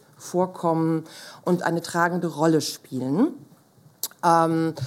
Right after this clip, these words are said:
und diese werden eben auch hier besonders genannt. Zusammenfassend möchte ich noch mal auf den Aspekt hinweisen, den bereits auch die Ministerin erwähnt hat. Wir sehen, dass insbesondere Menschen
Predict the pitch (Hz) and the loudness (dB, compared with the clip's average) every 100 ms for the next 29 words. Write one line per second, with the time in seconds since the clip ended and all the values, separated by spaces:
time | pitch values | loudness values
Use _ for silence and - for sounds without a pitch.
0 | - - - - 185 - 185 202 214 180 | -12 -18 -12 -2 -2 -2 -2 2 2 2
1 | 175 175 175 170 156 160 156 156 - - | 0 0 -2 -2 -2 -4 -4 -4 -6 -4
2 | 160 156 151 151 160 156 131 - 147 135 | -2 -2 -6 -4 -2 -2 -4 -8 -6 -6
3 | 120 - - - _ _ _ _ _ _ | -8 -14 -20 -20 _ _ _ _ _ _
4 | - - - - - - - 214 196 254 | -20 -20 -20 -20 -20 -20 -8 -2 2 2
5 | 320 294 285 269 220 214 208 - 190 175 | 2 0 2 0 0 -4 -6 -4 -4 0
6 | 165 165 170 160 175 - 170 - 180 - | -2 -2 -6 -6 -6 -6 -8 -8 -10 -6
7 | 190 180 170 165 160 160 156 160 - - | -4 -2 -2 -2 -4 -6 -6 -8 -10 -10
8 | 160 165 254 208 170 170 170 147 156 170 | -4 -2 0 0 -2 -6 -10 -10 -4 -2
9 | 214 285 - 277 311 - - 165 147 165 | 0 -2 -4 -6 -6 -8 -12 -8 -8 -4
10 | 170 220 277 196 160 - 240 285 - 233 | 0 2 2 0 -4 -2 -2 -2 -4 -2
11 | 220 226 214 196 180 190 196 196 - 151 | 2 2 2 0 2 2 0 -2 -6 -4
12 | 180 277 | 0 -2